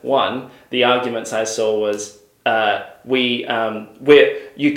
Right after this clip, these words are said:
can't get rid of us, so you can't stop our funding because we're extremely successful. And I'm like, "Okay, well, if you're extremely successful, you should have no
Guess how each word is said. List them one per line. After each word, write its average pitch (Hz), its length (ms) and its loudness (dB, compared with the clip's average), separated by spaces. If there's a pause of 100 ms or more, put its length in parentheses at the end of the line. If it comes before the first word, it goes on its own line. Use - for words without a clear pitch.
can't 165 200 2
get 151 100 2
rid 143 160 6
of 131 140 2
us, - 240 -8
so 143 80 -6
you 131 180 -6
can't 147 180 -2
stop - 180 -2
our 135 120 -2
funding 127 220 -2
because 123 240 -4
we're 117 180 0
extremely 131 520 0
successful. - 640 -6 (220)
And 131 100 -4
I'm 123 60 -2
like, 127 180 -2
"Okay, 127 140 2
well, 139 140 4
if - 60 -8
you're 151 160 2
extremely 156 340 -4
successful, 143 300 -4
you 135 80 0
should 165 140 0
have 127 80 -4
no 147 120 4